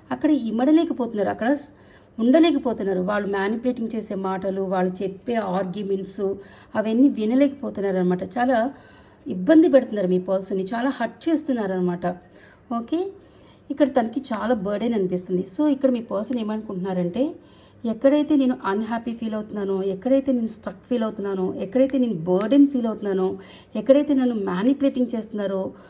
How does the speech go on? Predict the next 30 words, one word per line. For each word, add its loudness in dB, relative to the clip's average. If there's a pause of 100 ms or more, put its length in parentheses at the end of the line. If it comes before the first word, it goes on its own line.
(180)
నాకు -6
అబద్ధాలు 2
చెప్పి -2
నన్ను -2
మోసం 0
చేయాలని -2
చూస్తున్నారో, -2 (440)
ఆ 0
సిచ్యువేషన్ 2
నేను 2
ఎండ్ -2
చేసేయాలి 0 (760)
మీ -6
పర్సన్ -2
అనుకుంటున్నారు. -2 (600)
ఆ -2
సిచ్యువేషన్ 0
ఎండ్ 2
చేసేయాలనుకుంటున్నారు. 2
ఆ -4
సిచ్యువేషన్ -2
నుంచి 2
మీ -4
పర్సన్ -4
వాక్ 0
అవే 4
చేయాలనుకుంటున్నారు. -2
Six -12
of 0
swords. -4